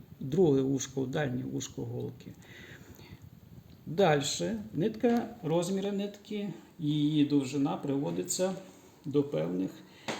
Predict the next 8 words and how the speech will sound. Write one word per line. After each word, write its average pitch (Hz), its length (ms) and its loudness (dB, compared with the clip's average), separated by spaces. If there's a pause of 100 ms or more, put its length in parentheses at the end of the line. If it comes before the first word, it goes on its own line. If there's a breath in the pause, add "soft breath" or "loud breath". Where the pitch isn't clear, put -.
(260 loud breath)
е, 147 240 2
розмірів. 131 580 0 (440 loud breath)
Так, 208 320 -4
коротший 165 480 0
кінець 139 360 -2
повинен 147 340 0
становити 135 680 -4
одна 147 480 0